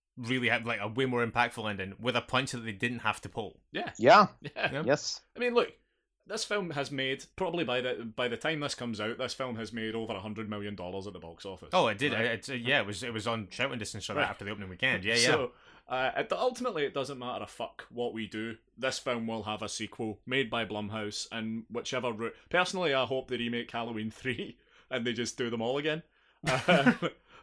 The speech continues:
Speaker 2: but, uh,
Speaker 3: <laughs>
Speaker 2: we all know now at this point, this film is such a mad fucking success. There is no way on this earth that Blumhouse do not make a sequel to Halloween
Speaker 3: Yeah.
Speaker 2: twenty eighteen.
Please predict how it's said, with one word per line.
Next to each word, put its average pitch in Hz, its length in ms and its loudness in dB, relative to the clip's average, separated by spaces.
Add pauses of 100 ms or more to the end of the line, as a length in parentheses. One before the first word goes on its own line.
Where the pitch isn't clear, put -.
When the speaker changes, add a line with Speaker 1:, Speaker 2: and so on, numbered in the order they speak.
Speaker 2:
but, 147 520 6 (260)
uh, 135 100 10 (220)
Speaker 3:
<laughs> - 260 -18
Speaker 2:
we 180 140 0
all 208 160 4
know 156 240 2
now 131 280 2
at 151 100 0
this 143 160 -2
point, 123 380 -6
this 143 140 -8
film 135 200 -8
is 117 80 -10
such - 300 -6
a 135 60 -6
mad 131 280 -2
fucking 120 320 -8
success. 104 460 -8
There 117 100 -8
is 107 140 -6
no 151 160 -4
way 131 180 -4
on 123 200 -8
this 117 220 -8
earth 101 240 -8
that - 140 -10
Blumhouse 113 420 -6
do 117 120 -6
not 113 240 -6
make 110 200 -8
a 101 60 -8
sequel 101 440 -10 (120)
to 101 240 -10
Halloween 104 420 -6 (120)
Speaker 3:
Yeah. 110 160 4
Speaker 2:
twenty 92 200 -6
eighteen. 101 400 -10